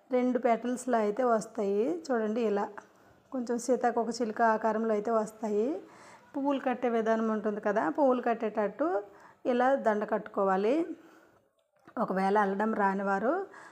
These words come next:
సూత్తో కూడా గుచ్చుకోవచ్చు. అయితే తమలపాకులు తక్కువ ఉన్నప్పుడు ఇలా దండ కట్టుకుంటే మనకి పెద్ద దండ వస్తుంది.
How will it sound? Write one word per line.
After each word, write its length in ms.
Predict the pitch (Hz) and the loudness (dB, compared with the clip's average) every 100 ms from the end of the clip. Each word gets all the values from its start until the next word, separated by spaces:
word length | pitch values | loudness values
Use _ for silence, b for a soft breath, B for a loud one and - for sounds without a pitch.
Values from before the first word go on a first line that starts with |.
| B | B
సూత్తో 380 | - 262 254 247 | -4 -2 0 -2
కూడా 240 | 214 208 | 0 2
గుచ్చుకోవచ్చు. 880 | 262 240 233 - 220 208 202 277 330 370 - B B B B B B B _ _ B B B B - | 2 0 -4 -2 0 0 -2 -2 -2 -4 -16 B B B B B B B _ _ B B B B -6
అయితే 200 | 247 302 | -4 -2
తమలపాకులు 840 | - 247 247 233 240 240 254 311 311 | 0 0 0 2 2 2 0 0 0
తక్కువ 300 | 254 254 247 | -2 0 0
ఉన్నప్పుడు 400 | 240 233 233 247 | 0 0 -2 0
ఇలా 200 | 269 240 | 2 2
దండ 320 | 220 220 220 | 2 0 0
కట్టుకుంటే 520 | 226 220 226 226 214 | -2 -2 -2 -4 -2
మనకి 320 | 233 214 214 311 | -2 -2 -2 -2
పెద్ద 280 | 277 214 | -2 0
దండ 300 | 214 214 208 | 0 0 -2
వస్తుంది. 580 | 220 - 226 208 226 330 | -4 -6 -6 -2 -2 -2